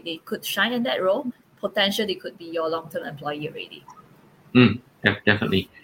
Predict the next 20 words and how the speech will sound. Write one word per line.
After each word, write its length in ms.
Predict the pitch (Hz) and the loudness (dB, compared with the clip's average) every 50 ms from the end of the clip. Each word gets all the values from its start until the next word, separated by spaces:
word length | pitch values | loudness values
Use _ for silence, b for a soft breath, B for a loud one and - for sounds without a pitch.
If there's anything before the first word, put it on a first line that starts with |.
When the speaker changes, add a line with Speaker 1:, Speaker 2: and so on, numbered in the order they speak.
| b b _ - - _ _ - | b b _ -20 -20 _ _ 10
Speaker 2:
So 80 | 131 | 12
we're, 180 | 139 139 135 139 | 12 12 12 10
we're 140 | 139 123 - | 8 8 8
coming 300 | - 175 185 185 156 147 | 8 8 10 10 10 10
up 120 | 147 - | 8 6
to 100 | - 123 | 4 0
thirty 320 | 123 - 131 127 127 - 117 | 4 6 6 6 8 8 8
minutes, 240 | 120 120 - 117 - | 10 10 8 6 6
Zee. 260 | - 98 104 110 - - _ - | 6 6 6 4 2 -4 _ 4
Uh, 280 | 104 107 107 104 101 - | 6 8 8 8 8 8
I 160 | - 104 104 - | 8 6 6 4
th-, 120 | - - | 4 4
I 80 | - - | 4 4
think 220 | - - 131 123 113 | 6 6 6 8 10
we 80 | 110 | 8
Speaker 1:
Okay. 80 | 107 101 | 8 8
Speaker 2:
had 80 | - - | 6 6
planned 260 | - 113 113 107 - | 8 8 8 8 6
for 80 | 98 | 2
twenty. 500 | 107 - 117 110 110 - 98 98 104 - | 4 8 8 8 8 8 6 4 2 2